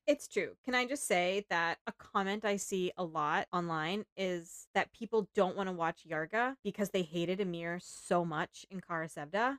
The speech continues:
that they just don't have any interest in watching this. And it honestly hurts me when I <laughs> read that because, A, he's an actor.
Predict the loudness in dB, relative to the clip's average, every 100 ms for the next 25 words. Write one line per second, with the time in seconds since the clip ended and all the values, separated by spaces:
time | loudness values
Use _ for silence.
0 | 2 2 4 2 2 0 0 -2 0 0
1 | -2 -8 -6 -4 -4 -8 -12 -14 -14 -12
2 | -12 -6 -4 -2 -4 -6 -4 -2 2 4
3 | 4 4 2 0 0 -6 -2 -2 0 0
4 | -2 0 2 4 6 8 6 2 -8 -4
5 | 2 4 2 -2 -6 0 4 6 6 4
6 | -2 _ -2 -2 -2 -6 -10